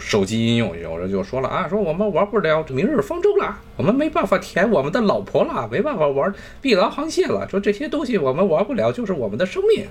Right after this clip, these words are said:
其实就跟美国这种情况一样，所以手游啊，你无论怎么说，虽然说咱们经常把手游当做一个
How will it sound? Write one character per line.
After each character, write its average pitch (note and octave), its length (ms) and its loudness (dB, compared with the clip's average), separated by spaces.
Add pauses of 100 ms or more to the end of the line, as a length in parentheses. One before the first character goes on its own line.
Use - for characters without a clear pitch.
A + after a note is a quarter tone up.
(540)
其 - 220 0
实 D3 160 0
就 D3+ 160 0
跟 C3 160 0
美 G#2 160 -2
国 G2 160 0
这 B2+ 100 0
种 G#2 160 -2
情 G2 160 -8
况 C3 220 -2
一 G2 60 -4
样， F#3+ 200 0 (520)
所 G#3+ 180 -2
以 D4 180 -4
手 - 240 0
游 A#2+ 220 4
啊， G3+ 180 -4 (200)
你 C3+ 80 2
无 A3+ 160 4
论 F#4 120 6
怎 B2+ 140 2
么 B2 100 2
说， - 300 0 (320)
虽 - 180 -4
然 A3+ 160 2
说 B3+ 120 2
咱 D3 180 0
们 G#3+ 100 2
经 G#3+ 160 0
常 G3+ 160 4
把 F#3 140 -2
手 - 160 -4
游 G#2+ 100 4
当 F#3 220 -2
做 F3+ 100 0
一 E3 160 -4
个 C3+ 460 2